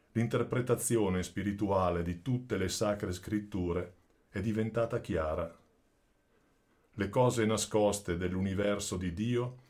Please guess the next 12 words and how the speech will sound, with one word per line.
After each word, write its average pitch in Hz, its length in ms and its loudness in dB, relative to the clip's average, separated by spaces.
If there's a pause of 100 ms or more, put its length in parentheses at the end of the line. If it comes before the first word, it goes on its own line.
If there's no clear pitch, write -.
(340)
sono 123 240 2
state 131 340 4
rese 107 300 4
manifeste 123 800 2
e 123 60 2
siamo 123 300 0
stati 120 380 0
messi 110 420 0
in 98 100 2
grado 120 360 4
di 107 140 2
comprendere 101 960 0